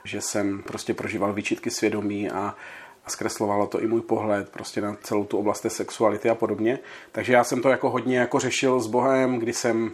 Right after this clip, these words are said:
třeba chodil i do přírody a <laughs> jednou jsem si vzpomínám zase,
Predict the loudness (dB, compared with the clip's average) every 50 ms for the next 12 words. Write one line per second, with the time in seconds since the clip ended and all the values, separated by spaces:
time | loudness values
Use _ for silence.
0 | -8 -12 -6 -2 2 4 4 4 4 2 0 2 2 2 2 2 2 0 0 0
1 | 0 2 2 4 4 4 4 6 6 4 4 4 2 2 -2 0 2 2 4 4
2 | 2 0 0 0 0 0 0 0 -2 -6 -8 -8 -8 -8 -6 -2 2 2 4 4
3 | 4 0 -2 -2 -4 -4 -6